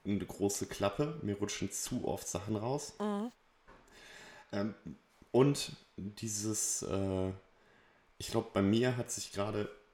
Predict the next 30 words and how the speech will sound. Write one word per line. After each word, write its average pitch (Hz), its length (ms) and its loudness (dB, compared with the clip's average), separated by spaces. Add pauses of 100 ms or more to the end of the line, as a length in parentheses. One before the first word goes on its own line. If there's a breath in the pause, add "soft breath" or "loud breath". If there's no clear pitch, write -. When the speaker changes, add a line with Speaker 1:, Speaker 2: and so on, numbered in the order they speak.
(400)
Speaker 1:
auch - 200 -2
in - 100 -4
der 90 80 0
Profession, 107 920 0 (280)
die 110 60 -2
ich 117 140 -2
hab, 139 220 -2 (800)
Medizin, 107 580 2
Physiotherapie 104 800 0
oder 87 180 4
sonst 95 280 2
was, - 220 -4 (560 loud breath)
komme 120 220 2
ich 107 120 0
sehr 101 460 4
oft, - 500 2
ähm, 92 760 2 (1400 soft breath)
nicht, - 720 -4
na, 87 180 -2 (160)
ja, 87 180 0
nicht 95 200 2
narzisstisch, - 540 -2
wie 98 100 4
heißt 98 200 0
das? - 220 0 (120)
Überheblich 110 540 4
rüber. 90 240 2 (120)
Speaker 2:
Überheblich, 202 480 2
ja. 175 120 -4 (960 loud breath)
Speaker 1:
Ähm, 101 420 2